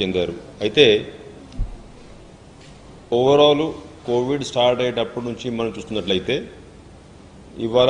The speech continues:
మనం రెండు కోట్లు శాంపిల్స్ టెస్ట్ ఫిగరు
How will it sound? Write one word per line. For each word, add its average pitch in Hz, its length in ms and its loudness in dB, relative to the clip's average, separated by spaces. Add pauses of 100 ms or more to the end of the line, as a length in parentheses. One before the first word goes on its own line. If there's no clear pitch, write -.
(140)
మనం 127 180 0 (1400)
రెండు 135 280 0 (120)
కోట్లు 139 360 0 (1160)
శాంపిల్స్ 120 500 -4 (160)
టెస్ట్ 139 360 -2
ఫిగరు 117 320 0